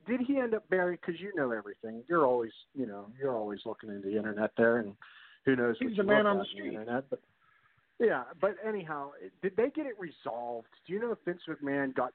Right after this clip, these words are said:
Speaker 1: paid from the Saudis? That's what I really wanna know, because if McMahon's paying out all this money to eleven million to Brock Lesnar, there's, there's, there's Hulk Hogan gets this money, and he's paying out all his employees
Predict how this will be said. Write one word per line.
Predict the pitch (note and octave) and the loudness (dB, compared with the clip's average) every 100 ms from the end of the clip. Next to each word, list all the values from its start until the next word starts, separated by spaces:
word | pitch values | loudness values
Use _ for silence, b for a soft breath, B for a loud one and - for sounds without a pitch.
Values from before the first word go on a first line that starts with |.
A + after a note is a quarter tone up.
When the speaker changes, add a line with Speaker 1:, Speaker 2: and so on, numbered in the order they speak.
| _ | _
Speaker 1:
paid | - A#2+ A#2+ A2+ | -2 0 -2 -6
from | - | -10
the | A2 - | -12 0
Saudis? | A#2 G2+ E2+ | 2 2 2
That's | D3 - | 2 2
what | B3+ | 0
I | G#3+ | 0
really | E3+ D3+ D3 | 0 -2 -4
wanna | C#3 B2+ | -6 -6
know, | C3 B2 | -6 -8
because | A#2 - C3+ | -8 -10 -10
if | - - C3+ - | -6 -4 -2 0
McMahon's | D#3+ F#3 A#3 C4 A#3 - | 0 4 4 4 0 -8
paying | G#3 G3 F3 | -4 -2 -2
out | D3+ B2+ | -2 -2
all | A#2+ C#3+ F3 | 0 2 2
this | F#3 F3+ - | 0 -6 -6
money | F3 D#3 | -8 -6
to | C3+ - b b b - | -8 -10 b b b 0
eleven | D3 F3 E3 | 2 2 0
million | D#3+ E3 D#3+ D#3 | -4 -4 -4 -6
to | |
Brock | D3 D3+ D3+ - | -2 -2 -2 -2
Lesnar, | C#3+ C3 B2 A#2 | -4 -4 -6 -6
there's, | E3+ E3+ | -4 -4
there's, | F3 E3+ | -4 -2
there's | E3+ D#3 C#3+ | -2 -2 -2
Hulk | E3 E3+ | -2 -4
Hogan | F3 E3 D#3+ D3 | -4 -4 -6 -8
gets | C#3 C#3 - | -8 -8 -6
this | C3 | -6
money, | C#3 - B B B | -6 -10 B B B
and | D3 | 0
he's | G#3 - | 0 0
paying | A#3+ A#3 G#3 | 2 4 4
out | F#3+ | 4
all | F3+ D#3+ D3 | 4 2 0
his | B2+ | -4
employees | - - E3 D3+ D#3 A3 F3+ | -10 -2 2 4 4 4 2